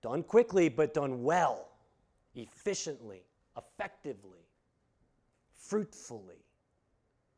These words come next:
He says, "To diligently," here, we are doing what? We're to diligently supplement our faith with these qualities, but also to be diligently confirming our calling, which means also our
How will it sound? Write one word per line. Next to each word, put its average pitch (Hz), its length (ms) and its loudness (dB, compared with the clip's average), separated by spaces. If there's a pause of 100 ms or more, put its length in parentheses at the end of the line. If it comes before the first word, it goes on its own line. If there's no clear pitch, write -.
(540)
He 160 60 -10
says, 185 220 2
"To 180 260 2
diligently," 190 680 4
here, 151 200 2
we 160 100 2
are 170 80 2
doing 165 240 -2
what? 165 260 0
We're 127 120 -10
to - 120 -12
diligently 170 500 0
supplement 165 600 -6
our 135 200 0
faith 151 440 -4
with - 120 -16
these 123 160 -8
qualities, 127 760 -8 (1700)
but 147 140 -8
also 175 380 -2
to 160 140 -8
be 143 200 -4 (160)
diligently 151 760 -4
confirming 135 1000 -8
our 117 280 -12
calling, 113 640 -10 (1200)
which 110 200 -18
means 120 260 -8
also 131 440 -8
our 110 180 -12